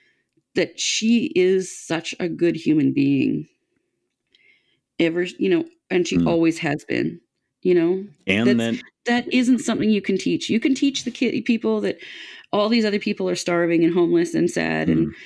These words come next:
Speaker 1: you know, and are in a terrible
Speaker 2: And,
Speaker 1: way.
Speaker 2: and, and, and just, and just be thankful for what you have, and that's all you
Speaker 1: Yeah.
Speaker 2: say, you know, like,
Speaker 1: Exactly.
Speaker 2: and that,
Speaker 1: But
Speaker 2: that was kind of the
Speaker 1: instead
Speaker 2: message that I got, but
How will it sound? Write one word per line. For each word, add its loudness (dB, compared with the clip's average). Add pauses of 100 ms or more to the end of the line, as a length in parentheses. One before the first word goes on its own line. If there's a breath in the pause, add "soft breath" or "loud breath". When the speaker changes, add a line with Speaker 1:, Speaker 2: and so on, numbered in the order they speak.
(480 loud breath)
Speaker 1:
you 2
know, 4
and 2
are 2
in 4
a 2
terrible -2
Speaker 2:
And, 2
Speaker 1:
way. 0
Speaker 2:
and, 2
and, -2
and 0
just, -4
and 0
just -4
be 0
thankful -4
for -2
what 0
you 0
have, -4
and -4
that's -4
all 0
you 4
Speaker 1:
Yeah. -2
Speaker 2:
say, -2
you 0
know, -2
like, -4
Speaker 1:
Exactly. -4
Speaker 2:
and 0
that, 0
Speaker 1:
But -2
Speaker 2:
that -2
was 2
kind -2
of -4
the 0
Speaker 1:
instead 0
Speaker 2:
message -4
that -2
I -2
got, -4
but -8